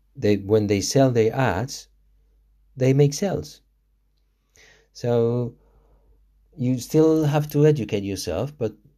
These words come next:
it's, I find it's, it's really, uh, a good starting point, as I was saying. So that was a brief introduction in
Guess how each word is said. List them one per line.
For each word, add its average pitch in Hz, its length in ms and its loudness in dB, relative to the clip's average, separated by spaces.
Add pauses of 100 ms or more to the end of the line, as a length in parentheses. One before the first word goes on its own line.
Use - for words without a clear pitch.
(240)
it's, - 380 -8
I 117 140 -2
find 123 300 0
it's, 113 220 -6
it's 117 500 -14
really, 107 560 -4 (1200)
uh, 101 240 -4 (100)
a 131 80 -6
good 110 200 -4
starting 98 380 0
point, 87 240 -4
as 87 120 -8
I 95 40 -2
was 90 200 -2
saying. 82 420 -4 (1300)
So 143 280 4
that 175 140 4
was 170 200 0
a 147 180 2
brief 143 580 2
introduction 127 640 -4
in 117 440 -8